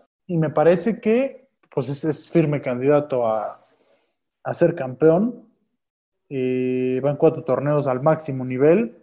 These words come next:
y complementando lo del, lo del goleador, sí es cierto que, que probablemente le hace falta un, un centro delantero,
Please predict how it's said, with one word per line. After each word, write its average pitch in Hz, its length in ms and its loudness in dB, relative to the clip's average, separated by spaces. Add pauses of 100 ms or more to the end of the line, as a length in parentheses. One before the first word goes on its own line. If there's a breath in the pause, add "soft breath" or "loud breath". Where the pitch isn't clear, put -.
(400)
y 269 680 4
complementando 170 680 4
lo 175 200 6
del, 143 500 4
lo 147 160 4
del 143 120 4
goleador, 156 760 4 (160)
sí - 160 2
es 202 140 4
cierto 208 600 2
que, 135 380 -2
que 139 300 0
probablemente 151 500 -2
le 139 120 0
hace 135 160 -10
falta 139 580 -4
un, 147 320 -8
un 143 180 -10
centro 139 360 -10
delantero, 120 840 -10